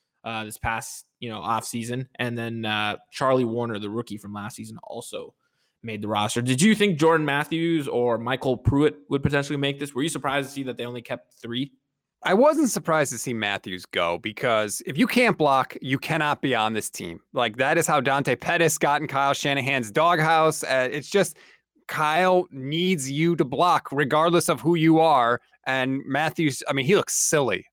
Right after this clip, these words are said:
Speaker 2: on some of it. It wasn't as bad as Tim
Speaker 1: <laughs>
Speaker 2: Tebow with the Jags, but it was
Speaker 1: That
Speaker 2: bad.
Speaker 1: was
Speaker 2: I mean,
Speaker 1: bad.
Speaker 2: it's a hard, it's a hard thing to
Speaker 1: It
Speaker 2: learn.
Speaker 1: is.
Speaker 2: I, I
Speaker 1: It
Speaker 2: was
Speaker 1: is.
Speaker 2: just talking to Matt Ryan, humble brag, this week.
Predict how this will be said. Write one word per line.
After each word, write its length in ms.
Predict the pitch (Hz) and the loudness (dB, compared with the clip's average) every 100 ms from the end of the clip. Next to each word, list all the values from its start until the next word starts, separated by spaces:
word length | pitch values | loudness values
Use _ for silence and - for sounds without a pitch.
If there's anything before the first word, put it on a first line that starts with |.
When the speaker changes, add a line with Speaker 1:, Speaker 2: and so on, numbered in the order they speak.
| _ - | _ -4
Speaker 2:
on 140 | 123 117 | -2 0
some 200 | 143 123 | 0 0
of 80 | |
it. 100 | 110 | 0
It 80 | 160 | 4
wasn't 240 | 220 196 151 | 6 6 4
as 80 | |
bad 260 | 143 151 151 | 2 2 2
as 100 | 143 | 2
Tim 240 | - 160 | 2 0
Speaker 1:
<laughs> 0 | |
Speaker 2:
Tebow 560 | 151 156 160 196 233 247 | 0 0 4 4 6 4
with 200 | 185 165 | 2 0
the 40 | |
Jags, 680 | 113 107 98 175 185 180 - - - - - | -2 -4 0 2 2 2 -2 -8 -20 -8 2
but 100 | 165 | 4
it 80 | |
was 180 | 180 143 | 6 4
Speaker 1:
That 40 | - | 2
Speaker 2:
bad. 200 | 135 139 | 2 4
Speaker 1:
was 80 | 139 | 2
Speaker 2:
I 40 | |
mean, 40 | |
Speaker 1:
bad. 100 | 247 | 2
Speaker 2:
it's 80 | - | 2
a 40 | 196 | 2
hard, 300 | 214 233 220 _ _ | 4 2 0 _ _
it's 140 | - 254 | -4 0
a 60 | |
hard 300 | 214 247 269 | 4 4 2
thing 220 | - 269 269 | 2 2 4
to 60 | |
Speaker 1:
It 60 | 254 | 2
Speaker 2:
learn. 280 | 269 302 156 | 4 4 2
Speaker 1:
is. 60 | 120 | 2
Speaker 2:
I, 240 | 160 190 | 2 2
I 140 | 180 233 | 2 2
Speaker 1:
It 80 | 240 | 2
Speaker 2:
was 140 | 185 | 0
Speaker 1:
is. 60 | - | 0
Speaker 2:
just 260 | 247 - | -4 0
talking 400 | 233 226 226 208 | 4 4 2 0
to 60 | 180 | 2
Matt 260 | 185 185 | 2 2
Ryan, 400 | 180 196 160 156 | 4 2 2 0
humble 300 | 139 117 107 | -2 -4 -4
brag, 300 | 98 101 104 | 0 0 2
this 200 | 147 151 | 0 -2
week. 320 | 220 220 - | 0 0 0